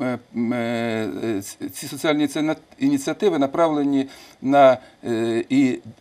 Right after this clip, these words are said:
потрібні всім людям, всім українцям, е, стовідсотково. Але в першу чергу вони направлені і, е, на людей, які найбільш потребують підтримки держави.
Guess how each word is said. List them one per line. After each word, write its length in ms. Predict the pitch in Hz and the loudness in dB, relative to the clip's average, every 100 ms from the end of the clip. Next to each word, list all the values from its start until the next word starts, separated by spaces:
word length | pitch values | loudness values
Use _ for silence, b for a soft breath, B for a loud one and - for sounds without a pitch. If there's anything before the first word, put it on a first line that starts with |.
| - | -10
потрібні 440 | - 135 170 139 | -8 -6 -4 -2
всім 300 | 139 - 156 | -4 0 0
людям, 320 | 131 117 98 92 | 2 0 -4 -6
всім 260 | - 160 | -2 -2
українцям, 880 | 143 139 131 110 92 101 98 95 - | 0 0 0 -2 -6 -6 -6 -6 -8
е, 720 | 101 98 110 113 110 104 101 90 90 - - - - | -8 -6 -6 -6 -6 -6 -6 -6 -10 -16 -20 -20 -20
стовідсотково. 880 | - 151 139 - - 127 95 82 - b b b | -6 -4 -4 -6 -6 -4 -4 -6 -12 b b b
Але 200 | 120 139 | 0 0
в 60 | |
першу 320 | 139 196 - 151 | 4 4 4 -2
чергу 520 | - 131 107 104 101 B B | -2 -2 -2 -6 -8 B B
вони 160 | - 135 | -6 -2
направлені 720 | 147 139 165 147 127 127 117 - | -2 2 2 2 0 0 -2 -4
і, 300 | 127 131 123 120 B B 107 | -2 -2 -2 -6 B B -6
е, 280 | 110 110 110 | -2 -2 0
на 140 | 123 | 0
людей, 340 | 135 135 175 | -2 0 2
які 260 | 131 120 143 | 2 0 -2
найбільш 320 | 131 127 151 | -2 -2 -6
потребують 880 | - 127 120 117 127 117 110 - 110 | -6 -2 -2 0 0 0 -2 -8 -8
підтримки 460 | - - 135 110 117 | -8 -4 -2 -2 -4
держави. 520 | 113 104 104 87 82 | -4 -4 -6 -8 -12